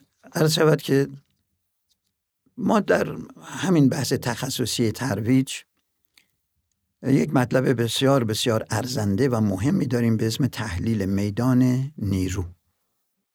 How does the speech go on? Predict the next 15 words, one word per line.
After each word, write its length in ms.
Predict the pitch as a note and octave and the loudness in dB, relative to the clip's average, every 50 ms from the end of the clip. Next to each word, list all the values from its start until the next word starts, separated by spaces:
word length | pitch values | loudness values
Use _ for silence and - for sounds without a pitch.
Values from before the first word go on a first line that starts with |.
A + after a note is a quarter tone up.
| _ _ _ _ _ _ _ _ _ _ _ _ _ _ _ _ _ _ _ _ _ _ _ _ _ _ _ _ _ | _ _ _ _ _ _ _ _ _ _ _ _ _ _ _ _ _ _ _ _ _ _ _ _ _ _ _ _ _
فورس 400 | _ - B2+ A#2+ A#2 A#2+ - - | _ 0 0 2 2 0 -2 -6
فیلد، 440 | - - - A2+ F2+ F2 F2 - - - _ _ _ _ _ _ _ _ _ _ _ _ _ _ _ _ _ _ _ _ _ _ _ _ _ _ _ _ _ _ _ _ _ _ _ _ _ G#3 _ _ | -8 -4 -4 -2 -2 -2 -6 -8 -16 -20 _ _ _ _ _ _ _ _ _ _ _ _ _ _ _ _ _ _ _ _ _ _ _ _ _ _ _ _ _ _ _ _ _ _ _ _ _ -20 _ _
که 80 | - F#3+ | 0 2
در 200 | F3 E3 E3+ D#3+ | 4 4 2 2
همه 600 | - B2+ - D3 D3 F3+ A3 A3 A#3 A3+ A3+ - - | -2 -4 -4 -4 -4 -2 0 0 2 2 0 0 -2
ابعاد 500 | - G3 F#3+ - _ - F3 F3+ E3+ F3+ | -6 -8 -8 -10 _ -8 -8 -6 -4 -6
زندگی 680 | D#3+ D#3+ F#3 E3 E3+ D3+ D3+ D#3 D#3 D#3 D#3+ D#3 D3+ | -4 -4 -4 -2 -2 -2 -2 -2 -2 -2 0 0 -2
بشر 580 | D3+ D3 D3+ D3 C#3+ - C#3+ D3 D#3 C#3+ D#3 - - _ _ _ _ _ _ _ _ _ | -2 -2 -4 -4 -2 -4 -4 -4 -6 -6 -8 -12 -16 _ _ _ _ _ _ _ _ _
این 140 | - C#3+ D3+ | 0 0 2
خودنمایی 560 | D#3 D3 B2 A#2+ B2 A#2 G#2+ A2 - C3 G#2+ | 2 0 0 0 0 0 0 -2 -2 -2 -2
می‌کنه. 440 | G2 F2 F2 F2+ F#2+ G#2 G2+ - _ _ _ _ _ _ _ _ _ _ _ _ _ _ _ _ _ _ _ _ - | -2 -2 -4 -6 -8 -10 -12 -16 _ _ _ _ _ _ _ _ _ _ _ _ _ _ _ _ _ _ _ _ -2
به 100 | - D3+ | 0 4
این 180 | G3 G3 G#3 | 4 6 4
معنا 360 | E3+ C#3+ C#3+ - - A2+ G#2+ G#2 | 4 2 2 2 2 2 2 0
که 420 | - - G#2+ G#2 G#2 A2+ B2+ | -2 -2 -2 -2 -2 -2 -6